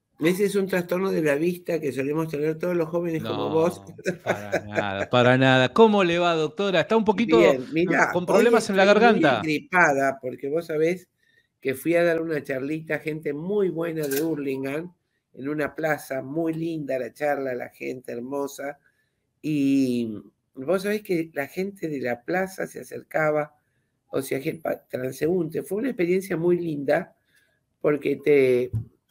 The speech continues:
Speaker 1: muestra cómo la gente sencilla de nuestro país sigue conservando en su mayoría los valores tradicionales, ¿no? Eh, no así la gente más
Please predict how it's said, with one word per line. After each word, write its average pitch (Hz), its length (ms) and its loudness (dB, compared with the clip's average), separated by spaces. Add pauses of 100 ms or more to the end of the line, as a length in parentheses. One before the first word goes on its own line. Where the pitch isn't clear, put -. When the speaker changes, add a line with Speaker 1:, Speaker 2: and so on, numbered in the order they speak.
(200)
Speaker 1:
muestra 160 560 -2
cómo 175 260 0
la 151 100 -2
gente 165 360 -4
sencilla 147 540 -4
de 139 60 -2
nuestro 131 320 -6
país 127 520 -4 (420)
sigue 175 400 -4
conservando 135 800 -2
en 117 100 -4
su 120 140 -10
mayoría 117 760 -4 (460)
los 117 180 -4
valores 120 380 0
tradicionales, 113 840 -6
¿no? 156 380 -4 (560)
Eh, 107 520 4
no 151 320 4
así 196 360 0
la 202 140 0
gente 180 400 -2
más 156 460 -4